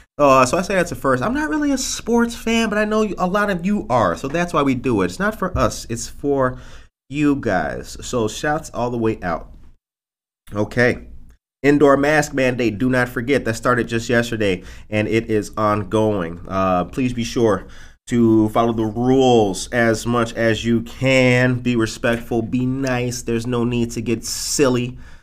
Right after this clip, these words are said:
as you're waiting for your little Chipotle burrito. Don't make a scene, and don't let me get videotape of you going crazy,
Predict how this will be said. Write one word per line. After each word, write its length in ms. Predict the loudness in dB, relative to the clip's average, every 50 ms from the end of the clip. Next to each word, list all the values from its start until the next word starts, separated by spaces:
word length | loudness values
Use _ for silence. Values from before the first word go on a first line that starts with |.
| _ _ _ _ _ -6
as 160 | -6 -4 -2
you're 100 | 0 0
waiting 300 | 2 2 2 2 2 -2
for 200 | -2 -2 -2 -2
your 180 | 0 0 0
little 180 | 0 0 0 -2
Chipotle 640 | -2 -2 -4 -6 -4 -4 -4 -4 -2 0 0 0 0
burrito. 720 | 0 0 0 0 2 2 2 2 2 0 0 -2 -4 -6 -12 -14 -12 -10 -4
Don't 280 | 0 2 2 2 0 0
make 200 | -2 -2 -2 -2
a 60 | -2
scene, 580 | -2 -2 0 0 2 2 2 2 0 -2 -4 -8 -12 -14 -8
and 280 | -4 -2 -2 -2 0 0
don't 240 | 0 0 0 0
let 120 | -2 -2 -2
me 120 | -2 -2
get 180 | -2 -2 0 0
videotape 540 | 0 2 2 2 2 2 0 -2 -2 0 -2
of 120 | -2 0
you 140 | 0 0 0
going 280 | 0 0 0 0 -2
crazy, 680 | -2 0 0 2 2 4 2 2 2 2 0 0 -2